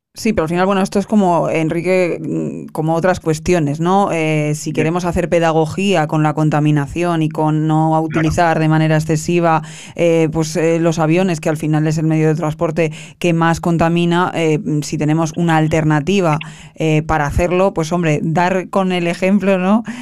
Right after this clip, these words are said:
Speaker 1: Eh, eh, es, es,
Speaker 2: Eh,
Speaker 1: mm,
Speaker 2: e-, e-, efectivamente,
Speaker 1: al final,
Speaker 2: efectivamente lo que dices.
Speaker 1: dar el ejemplo a los ciudadanos.
Speaker 2: E-, e-, efectivamente, estamos hablando, por ejemplo, eh, bueno, llama la atención, aparte de, de, de,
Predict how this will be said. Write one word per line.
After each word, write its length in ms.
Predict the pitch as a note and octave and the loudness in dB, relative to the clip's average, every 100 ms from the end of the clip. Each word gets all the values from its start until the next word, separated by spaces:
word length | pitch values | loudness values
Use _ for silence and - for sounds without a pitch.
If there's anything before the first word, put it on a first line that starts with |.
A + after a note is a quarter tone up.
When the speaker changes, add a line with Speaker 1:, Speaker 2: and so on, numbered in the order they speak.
| A3+ D3+ | -10 -4
Speaker 1:
Eh, 880 | F3 D3+ D#3+ - - D#3+ D3+ D#3 | -2 0 -2 -4 -4 -2 0 0
eh, 20 | D#3 E3+ - - - - - | -2 -10 -18 -20 -18 -18 -12
es, 240 | - E3+ - - | -10 -10 -10 -8
es, 320 | F3 - - | -8 -8 -8
Speaker 2:
Eh, 120 | E3+ | -6
Speaker 1:
mm, 240 | D#3 D#3+ D#3 | -4 -2 -2
Speaker 2:
e-, 500 | - - - - F3+ | -2 -6 -10 -12 -8
e-, 40 | F3+ D3 - | -8 -8 -10
efectivamente, 560 | F3+ D3 C3 B2 D3 | -10 -6 -4 -4 0
Speaker 1:
al 60 | G#3 | 0
final, 400 | - F3+ F3 F#3+ | 2 0 2 2
Speaker 2:
efectivamente 120 | G3 | 0
lo 60 | F#3+ | -2
que 80 | B2 | -4
dices. 240 | B2+ C#3+ - | -4 -4 -6
Speaker 1:
dar 240 | - F3+ F#3+ | -4 0 2
el 120 | G3 | 2
ejemplo 380 | G3 G3+ G#3+ E3+ | 2 2 4 4
a 60 | |
los 160 | D#3+ D#3 | 2 0
ciudadanos. 840 | E3 D3+ D#3+ G#3+ F3 D3 D3 - _ _ _ _ _ _ _ _ _ _ | 0 2 2 2 2 0 -4 -12 _ _ _ _ _ _ _ _ _ _
Speaker 2:
E-, 80 | - | -12
e-, 160 | G3 - - | -10 -10 -10
efectivamente, 540 | A#2 C3 D3 C#3 C#3 | -8 -4 -2 0 -2
estamos 240 | - C#3 D3+ | -4 -4 -2
hablando, 280 | D3 D#3+ D#3+ - - - | -2 -2 -4 -8 -16 -10
por 100 | - | -6
ejemplo, 440 | D#3+ E3 F3 - | -4 -2 0 0
eh, 200 | C#3 C#3 | 0 0
bueno, 220 | B2 A#2+ A#2 | 0 -2 -2
llama 160 | C3+ C3 | -2 -2
la 60 | |
atención, 400 | - C#3+ E3 C#3+ | -2 -2 -2 -4
aparte 300 | G#2 A#2+ B2 | -4 -4 -2
de, 280 | B2 B2+ B2 | 0 0 0
de, 140 | B2+ B2 B2 | 0 -2 -2
de, 200 | B2 | -4